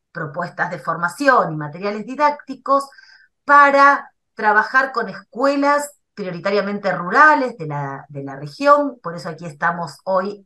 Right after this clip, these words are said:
de siete países que participamos del programa, y toda la propuesta de formación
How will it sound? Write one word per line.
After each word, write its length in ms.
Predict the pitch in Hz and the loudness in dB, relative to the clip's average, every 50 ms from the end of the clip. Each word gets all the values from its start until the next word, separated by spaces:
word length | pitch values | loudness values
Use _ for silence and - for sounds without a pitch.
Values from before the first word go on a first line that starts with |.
| _ _ | _ _
de 180 | _ 156 156 151 | _ -10 -10 -10
siete 380 | 147 - - 277 285 285 240 | -10 -8 -8 -8 -6 -6 -6
países 640 | 156 - 151 165 202 226 214 - - 233 226 226 - _ _ _ _ _ _ | -4 -2 -4 -4 -4 -8 -10 -8 -6 -6 -6 -6 -10 _ _ _ _ _ _
que 120 | - 165 | -16 -10
participamos 680 | 147 160 151 143 151 - - 147 165 170 170 160 151 | -8 -8 -8 -8 -12 -14 -10 -6 -4 -4 -4 -4 -8
del 260 | 147 147 139 143 139 143 | -8 -8 -8 -8 -10 -10
programa, 760 | 170 196 220 233 262 285 285 262 254 240 254 254 233 - _ _ _ _ _ _ _ _ _ | -6 -6 -4 -2 0 2 2 2 4 4 2 0 0 -4 _ _ _ _ _ _ _ _ _
y 160 | 262 - - | -14 -14 -8
toda 260 | _ 370 392 403 403 | _ -2 -2 -2 0
la 160 | 370 320 277 | -2 -2 -2
propuesta 540 | - 240 226 226 - 226 220 214 - - 185 | 0 -2 -2 0 0 -2 -2 -2 -4 -6 -6
de 100 | 180 180 | -6 -8
formación 920 | - - 180 170 180 190 208 220 220 - - 285 269 254 262 269 269 262 | -8 -6 -4 -4 -2 -2 -4 -4 -4 -6 -2 0 4 4 4 4 2 -2